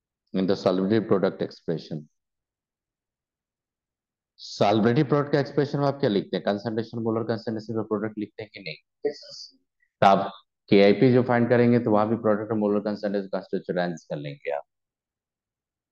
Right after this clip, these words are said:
Speaker 1: देखो, मैं बता रहा हूँ, सॉल्युबिलिटी प्रोडक्ट आप तभी बोलते थे, जब सॉल्यूशन सैचुरेटेड होता था।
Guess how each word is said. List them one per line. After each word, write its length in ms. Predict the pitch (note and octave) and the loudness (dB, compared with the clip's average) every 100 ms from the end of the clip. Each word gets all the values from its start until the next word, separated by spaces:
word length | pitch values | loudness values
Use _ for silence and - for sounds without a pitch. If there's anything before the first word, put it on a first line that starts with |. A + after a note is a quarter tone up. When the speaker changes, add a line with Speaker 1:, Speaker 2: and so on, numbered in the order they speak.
| _ _ _ _ E3 | _ _ _ _ 2
Speaker 1:
देखो, 320 | F3 - D#3 - - _ - | 4 4 0 -2 -20 _ 2
मैं 140 | F2+ | 4
बता 220 | E2 - | 4 4
रहा 120 | D2+ C#2+ | 2 0
हूँ, 240 | C#2+ - _ _ _ _ _ _ _ _ _ _ _ _ _ _ _ _ _ _ | -4 -14 _ _ _ _ _ _ _ _ _ _ _ _ _ _ _ _ _ _
सॉल्युबिलिटी 640 | - - G2+ G2+ G2 G2+ D3+ | -6 2 6 6 6 4 2
प्रोडक्ट 360 | C3 A#2 B2 A#2+ | 2 2 2 2
आप 160 | A2+ G#2+ | 0 0
तभी 220 | G#2+ A2+ | 0 2
बोलते 360 | A2 G2 - F#2+ | 2 0 -2 -4
थे, 160 | C3+ | -4
जब 140 | B2 G#2 | -4 -6
सॉल्यूशन 460 | G#2 F2+ F#2 B2+ B2+ | -6 -6 -6 -8 -8
सैचुरेटेड 680 | B2+ - - F2+ - E2 | -8 -12 -8 -8 -8 -12
होता 240 | D2+ - C#2 | -12 -12 -14
था। 220 | - | -14